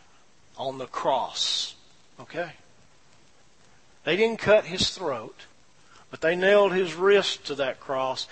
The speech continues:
They nailed his feet to that cross. They put a, a, a, a, a crown of thorns on his head. They beat him on his back and his body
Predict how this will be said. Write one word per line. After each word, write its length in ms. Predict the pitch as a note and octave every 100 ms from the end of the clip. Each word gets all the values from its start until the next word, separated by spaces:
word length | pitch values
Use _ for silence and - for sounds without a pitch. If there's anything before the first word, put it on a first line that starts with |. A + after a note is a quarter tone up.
| - -
They 120 | D#3
nailed 240 | E3+ F#3
his 160 | F3 E3+
feet 360 | - G#3+ A3 -
to 80 |
that 180 | C#3+ B2+
cross. 300 | - C3+ C3+
They 200 | - D#3+ - - -
put 120 | G3
a, 80 | F3 C3+ - -
a, 60 | F3
a, 680 | D#3 D3+ D#3+ D3 D#3 D3+ C#3
a, 160 | D#3+ D3 -
a 60 | D3
crown 320 | - G3 G#3
of 100 | F3
thorns 460 | - G#3 G#3+ F#3 E3+
on 140 | E3+
his 160 | E3 E3
head. 260 | F3+ E3+ - - -
They 200 | F3+ E3+
beat 460 | C#3 F#3+ B3 B3
him 520 | C3+ D#3 C#3+ B2+ C3 A2+ - _ - _ _ - - - - _
on 200 | D#3+ E3+
his 240 | E3 F3 C3
back 400 | F3 G3 F#3+ G3+
and 100 | D3+
his 160 | D#3
body 680 | C3+ C3 F3+ F#3 D3 B2+ B2